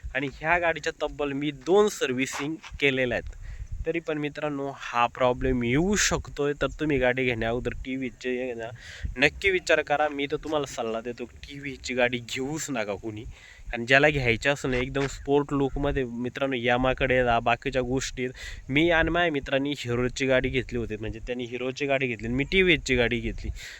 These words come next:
सेम प्राईजमध्ये त्यांनी पण त्या गाडी घेतली ती, पण एकदम चांगली टाकाटाक आहे. आता फक्त त्याला, त्या गाडीला वर्षभर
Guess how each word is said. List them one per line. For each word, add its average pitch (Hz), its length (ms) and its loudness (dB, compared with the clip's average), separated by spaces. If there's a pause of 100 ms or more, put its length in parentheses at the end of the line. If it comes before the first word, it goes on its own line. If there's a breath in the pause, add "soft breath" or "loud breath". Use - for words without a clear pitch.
(260 loud breath)
सेम 220 220 10
प्राईजमध्ये 180 580 4
त्यांनी 151 260 0
पण 160 200 -2
त्या 139 600 2
गाडी 135 240 4
घेतली 127 300 -4
ती, 170 200 -8 (420 loud breath)
पण 185 80 0
एकदम 180 420 2
चांगली 190 420 0
टाकाटाक 160 420 4
आहे. 143 80 2
आता 127 280 4
फक्त 135 260 -8
त्याला, 143 260 -2
त्या 143 180 -4
गाडीला 139 360 0
वर्षभर 151 600 -2